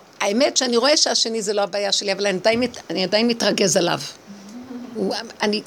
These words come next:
כמעט בטוחה שהוא אשם, אבל אסור לי להאשים אותו. למה? כי עדיין יש לי ישות,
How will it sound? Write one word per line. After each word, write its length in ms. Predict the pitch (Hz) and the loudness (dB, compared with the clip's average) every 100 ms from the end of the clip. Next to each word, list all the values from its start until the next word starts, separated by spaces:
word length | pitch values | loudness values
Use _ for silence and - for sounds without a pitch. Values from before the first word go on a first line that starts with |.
| - | -4
כמעט 260 | 240 269 392 | 0 0 0
בטוחה 320 | - - 269 | -2 -2 -2
שהוא 200 | 240 - | -2 0
אשם, 340 | 196 - 269 - | 0 2 2 0
אבל 260 | 208 208 | 0 -2
אסור 260 | - - 277 | -2 -2 0
לי 100 | 247 | 0
להאשים 420 | 214 175 202 175 | 0 0 -2 -4
אותו. 220 | 160 - - - - - - - - - - - - - | -8 -14 -18 -20 -20 -20 -20 -20 -20 -20 -20 -20 -16 -2
למה? 280 | 226 269 302 | 2 2 2
כי 140 | 262 | 2
עדיין 280 | 220 254 285 | 2 2 2
יש 200 | 269 - | 2 2
לי 80 | 262 | 2
ישות, 400 | 240 - 359 | 2 2 2